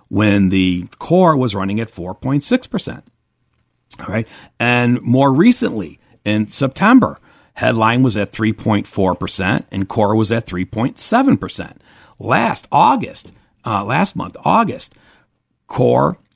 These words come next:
was, you know, headline was at three point five percent, core was at three point nine percent. July, headline was at three point three percent, core was at four point two percent. So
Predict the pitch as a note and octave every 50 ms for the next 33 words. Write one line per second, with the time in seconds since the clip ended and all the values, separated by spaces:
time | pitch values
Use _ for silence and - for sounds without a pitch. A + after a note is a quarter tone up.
0 | _ _ - A2+ A#2 G#2 - - - - A2+ A2 F2+ F2+ F2+ - A#2+ C3+ C#3+ C#3
1 | C#3 C3 C#3+ C#3 B2 A2 G#2 A2 G#2 - - A2 A#2 - - A2 G#2 G#2 - -
2 | - G2 F#2 F2+ F2+ - F#2 - - G2 G#2+ D3+ E3+ - - - - A2+ G#2+ A2+
3 | A#2+ A#2 G2+ A2 A#2+ A#2+ - F#2+ F#2 G2 - - C3 D3+ E3 E3+ F3+ G3+ A#3+ C#4
4 | B3+ - - - - F2 E2 - - _ _ _ _ - - B2 A#2+ B2+ D3 F#3
5 | A#3 C4 A#3+ D3+ - F#2+ - _ _ _ _ - - A2+ A#2 A#2 B2 B2 C3+ C3+
6 | C#3 B2+ G#2 G#2+ G2+ G2 - - A2 A2+ A2 - C3 G#2 G#2 F#2+ - - F#2+ F#2
7 | - - F#2+ - - G#2+ C3 F3+ F#3+ - - - A2 G#2 A#2 A2+ G#2 B2 B2+ -
8 | - G2 G2 G#2+ - - C#3+ D#3+ D#3 - D4+ E4 E4+ - - - E3 - - -
9 | - - - - - D#3 D#3+ D#3